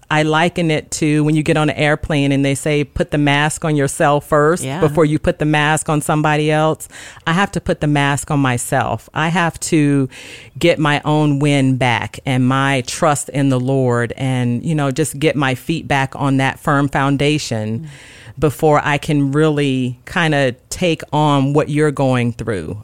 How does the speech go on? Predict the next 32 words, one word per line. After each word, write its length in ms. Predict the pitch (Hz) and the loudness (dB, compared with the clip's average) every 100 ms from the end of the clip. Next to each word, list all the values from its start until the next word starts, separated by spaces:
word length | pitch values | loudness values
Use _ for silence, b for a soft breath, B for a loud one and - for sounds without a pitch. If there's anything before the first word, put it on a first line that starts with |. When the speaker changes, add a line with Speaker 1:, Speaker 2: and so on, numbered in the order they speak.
| - | -4
Speaker 1:
I 160 | 143 135 | -2 -2
find 560 | - 165 165 170 165 | -2 -2 0 0 0
that 360 | 147 139 135 - | 0 0 0 -2
it's 160 | 165 147 | -2 -2
good 280 | 143 165 165 | 0 0 0
to 120 | 160 | -2
help 280 | 135 147 - | 0 0 0
people 380 | 185 175 175 170 | -2 -2 -2 0
and 140 | 139 | 0
it 80 | 131 | -2
helps 320 | 151 143 - | -2 -4 -4
with 120 | 156 | -6
healing, 500 | 120 170 156 156 165 B B B | -2 0 0 0 -4 B B B
but 160 | 151 | 0
I 120 | 151 156 | 2 0
can 140 | 185 | 0
only 200 | 165 160 | 0 0
do 220 | 147 156 | 0 0
that 280 | 147 135 113 | 2 2 0
to 160 | - 160 | -2 0
a 60 | 143 | 0
certain 380 | - 165 - 139 | 0 0 0 -2
point, 520 | - 226 127 107 - _ | 2 2 2 -2 -8 _
and 240 | 139 143 | 0 0
then 280 | 143 147 143 | 2 2 0
I 120 | - 139 | 0 -2
have 180 | 135 | -2
to 100 | 139 | -2
leave 240 | 135 139 131 | -2 -2 -2
it 60 | |
alone. 500 | 127 123 123 113 113 | -2 -2 -2 -4 -6
Speaker 2:
Yeah. 80 | 123 | -8